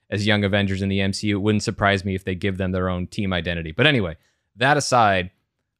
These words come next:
that's something I've already been speculating about, and I know others have been speculating about for a while.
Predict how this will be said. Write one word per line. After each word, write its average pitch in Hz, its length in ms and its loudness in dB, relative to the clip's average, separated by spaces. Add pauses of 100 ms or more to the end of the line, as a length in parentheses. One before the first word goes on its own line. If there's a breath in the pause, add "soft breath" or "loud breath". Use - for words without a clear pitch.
(280)
that's 147 200 0
something 180 280 2
I've 139 140 4
already 135 240 6
been 120 140 -2
speculating 110 500 0
about, 104 200 4
and 104 100 0
I 113 60 2
know 117 160 2
others 110 260 2
have 107 80 -4
been 101 80 -2
speculating 104 520 -2
about 98 280 0
for 113 120 -2
a 98 60 2
while. 107 520 2